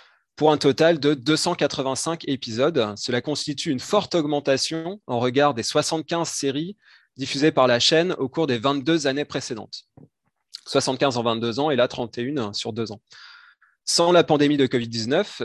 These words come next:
cette hausse aurait sans doute été encore plus significative, même si la direction de la chaîne assure tenir à éviter tout effet de saturation, qu'ils ne veulent pas, euh, multiplier les séries, euh,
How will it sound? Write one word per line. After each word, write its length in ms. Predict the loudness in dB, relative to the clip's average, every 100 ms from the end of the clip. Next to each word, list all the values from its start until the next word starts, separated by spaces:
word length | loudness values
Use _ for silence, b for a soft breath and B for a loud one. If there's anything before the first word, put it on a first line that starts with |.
| -6
cette 360 | -4 -4 -4 0
hausse 280 | 2 4 2
aurait 120 | -2
sans 160 | -2 -4
doute 180 | -4
été 160 | -4 -4
encore 300 | -6 -6 -6
plus 140 | -4
significative, 1040 | -2 0 0 -2 -2 -2 -2 -4 0 0 0 -8
même 240 | -2 -2
si 200 | 0 0
la 100 | 2
direction 420 | 2 0 0 -2 -2
de 60 |
la 160 | -2 -2
chaîne 320 | 0 0 -2 -2
assure 480 | -2 -2 -2 -6 -4
tenir 320 | -6 -4 -4
à 100 | -4
éviter 360 | -6 -6 -6
tout 220 | -6 -4 -2
effet 260 | 0 -2
de 140 | -2 -2
saturation, 720 | 0 0 0 0 0 -2 -8 _ _ b b
qu'ils 180 | -14 -8
ne 80 | -2
veulent 240 | -2 0
pas, 280 | 2 4 4
euh, 140 | 2
multiplier 680 | -2 -6 -4 -8 -8 0 2
les 80 | 2
séries, 440 | 2 -2 -4 -8
euh, 140 | -8